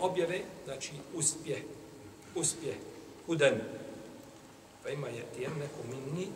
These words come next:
huden. Neki kažu da je ovo huden, da je ovo uputa, da je to Allahova knjiga koja će doći ljudima. Neki kažu da je to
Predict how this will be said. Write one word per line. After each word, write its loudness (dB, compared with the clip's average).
huden. 6
Neki 6
kažu 0
da -4
je -4
ovo -2
huden, 0
da -4
je -2
ovo -2
uputa, -4
da -8
je -6
to -2
Allahova 0
knjiga 6
koja 2
će 0
doći 6
ljudima. 2
Neki -4
kažu -2
da 0
je -4
to 2